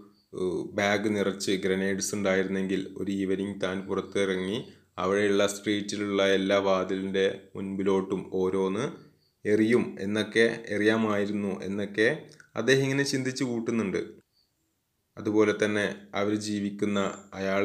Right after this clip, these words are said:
വിശ്രമിക്കുന്ന ആ ഒരു പ്രദേശത്തെ, ആ ഒരു സിറ്റിയിൽ, അവിടുത്തെ സ്ട്രീറ്റിൽ, പാർക്കിലൊക്കെ ഒരു യുദ്ധം ഉണ്ടായിരുന്നെങ്കിൽ എന്നൊക്കെ അദ്ദേഹം ചിന്തിച്ചു കൂട്ടുന്നതായിട്ടൊക്കെ നമുക്ക് കാണാം. ചില സമയങ്ങളിൽ അദ്ദേഹത്തിന്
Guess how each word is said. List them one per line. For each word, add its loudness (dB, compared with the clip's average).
വിശ്രമിക്കുന്ന -4
ആ 4
ഒരു 6
പ്രദേശത്തെ, 2
ആ 2
ഒരു 2
സിറ്റിയിൽ, -2
അവിടുത്തെ 0
സ്ട്രീറ്റിൽ, -2
പാർക്കിലൊക്കെ 2
ഒരു 0
യുദ്ധം 4
ഉണ്ടായിരുന്നെങ്കിൽ 4
എന്നൊക്കെ -2
അദ്ദേഹം 2
ചിന്തിച്ചു -4
കൂട്ടുന്നതായിട്ടൊക്കെ 4
നമുക്ക് 0
കാണാം. -2
ചില 0
സമയങ്ങളിൽ 4
അദ്ദേഹത്തിന് 6